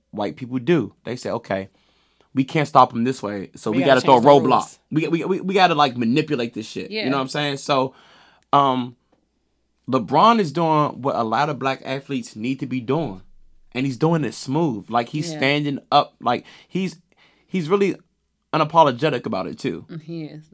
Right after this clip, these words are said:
Speaker 1: You know what I mean? Like, you know, with the school,
Speaker 2: I don't
Speaker 1: because
Speaker 2: understand how
Speaker 1: he
Speaker 2: people don't
Speaker 1: doesn't
Speaker 2: like
Speaker 1: do
Speaker 2: that.
Speaker 1: anything. There, he doesn't do anything wrong. I don't know LeBron personally,
Speaker 3: Right,
Speaker 1: but when
Speaker 3: right.
Speaker 1: you think of a black,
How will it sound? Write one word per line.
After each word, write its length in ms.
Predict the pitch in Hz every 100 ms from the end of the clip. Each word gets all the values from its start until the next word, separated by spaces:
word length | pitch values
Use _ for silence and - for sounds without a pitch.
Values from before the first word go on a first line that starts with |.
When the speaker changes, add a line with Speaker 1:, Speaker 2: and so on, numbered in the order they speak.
| 165
Speaker 1:
You 100 | 131
know 60 | 139
what 60 |
I 40 | 139
mean? 200 | 147 135
Like, 180 | 131
you 220 | 76 135 143
know, 80 | 127
with 120 | 131
the 80 | 113
school, 200 | - 156
Speaker 2:
I 20 |
don't 60 | 127
Speaker 1:
because 260 | 147 -
Speaker 2:
understand 120 | 226 214
how 60 |
Speaker 1:
he 80 | 185
Speaker 2:
people 80 | 156
don't 20 | 208
Speaker 1:
doesn't 160 | 190 165
Speaker 2:
like 100 | 180
Speaker 1:
do 140 | 175
Speaker 2:
that. 60 | 156
Speaker 1:
anything. 280 | 165 151 _ -
There, 160 | 175 - _ _ _ _ _
he 140 | - 262
doesn't 280 | 285 247 214
do 120 | 240
anything 340 | 220 202 175
wrong. 340 | 165 147 90 - _ _ _
I 80 | 135
don't 120 | 180 208
know 180 | 214
LeBron 320 | 175 175 175 165
personally, 520 | 160 - 135 131 147
Speaker 3:
Right, 240 | 190 196 180
Speaker 1:
but 60 |
when 100 | 135
Speaker 3:
right. 80 | 156
Speaker 1:
you 100 | 214
think 400 | - 208 190 156
of 160 | - 117
a 60 | 101
black, 400 | 139 151 156